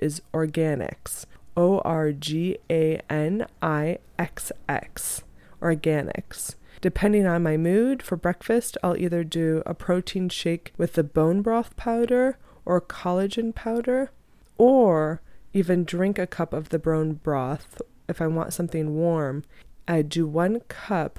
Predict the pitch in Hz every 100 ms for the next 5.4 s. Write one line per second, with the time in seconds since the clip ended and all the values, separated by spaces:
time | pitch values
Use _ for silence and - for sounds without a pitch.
0 | - 165 165 - 160 156 180 180 175 175
1 | 180 - - - 170 156 143 143 - -
2 | - - 165 - - 170 160 156 151 -
3 | 208 202 202 202 196 - 175 170 - 156
4 | - 202 - 190 175 170 160 156 - 165
5 | 175 214 262